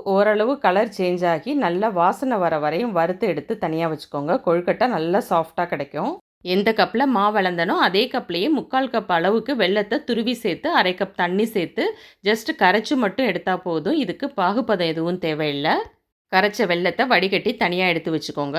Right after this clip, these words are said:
இப்போ கடாயில ரெண்டு டீஸ்பூன் அளவுக்கு நெய் சேர்த்து ஒரு கப் அளவுக்கு துருவுன தேங்காய் சேர்த்து நல்லா வாசனை வர வரையும் வறுத்துக்கிறேன்.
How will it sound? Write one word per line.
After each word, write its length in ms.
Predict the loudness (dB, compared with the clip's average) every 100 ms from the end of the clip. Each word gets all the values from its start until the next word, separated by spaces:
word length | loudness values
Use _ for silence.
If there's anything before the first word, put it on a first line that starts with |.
| 0
இப்போ 300 | -2 -4 -4 0
கடாயில 480 | 2 4 2 2 0 0
ரெண்டு 260 | 0 0 0
டீஸ்பூன் 480 | -2 -4 -4 -2 0
அளவுக்கு 380 | 0 0 -2 0
நெய் 300 | 0 0 0
சேர்த்து 320 | 0 0 -2 -2 -2 -10 -20 -2
ஒரு 200 | 2 2
கப் 260 | 2 2 2
அளவுக்கு 300 | 2 0 -2
துருவுன 340 | 0 0 0 0
தேங்காய் 380 | 0 0 0 0
சேர்த்து 260 | -2 0 0
நல்லா 320 | 2 2 2
வாசனை 420 | 4 2 0 0
வர 160 | 2 2
வரையும் 320 | 0 0 0
வறுத்துக்கிறேன். 540 | 0 0 -4 -4 -2